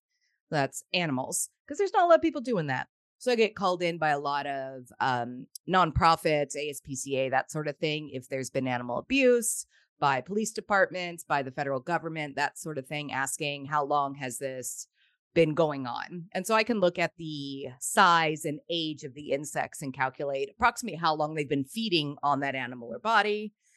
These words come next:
And then that can equate to the time of death or the time of neglect or whatever it is.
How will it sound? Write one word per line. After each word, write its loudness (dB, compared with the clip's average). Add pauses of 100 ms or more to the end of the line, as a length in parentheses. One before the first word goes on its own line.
(160)
And 2
then 2
that 2
can -4
equate -6
to -12
the -12
time -4
of -10
death 4
or -16
the -10
time -6
of -6
neglect -4
or -2
whatever -2
it -12 (160)
is. -2